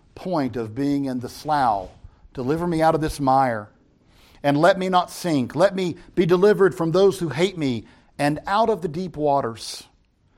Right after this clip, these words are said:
Let not the flood water overflow me, nor let the deep swallow me up,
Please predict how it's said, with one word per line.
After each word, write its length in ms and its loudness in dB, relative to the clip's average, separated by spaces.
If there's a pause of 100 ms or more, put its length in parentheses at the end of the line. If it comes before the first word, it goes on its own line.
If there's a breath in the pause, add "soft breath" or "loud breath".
(240 soft breath)
Let 220 2
not 200 2
the 100 -4
flood 300 0
water 440 2
overflow 560 -2
me, 340 -6 (500 soft breath)
nor 160 4
let 220 4
the 80 -4
deep 360 -4
swallow 500 0
me 160 -2
up, 460 -6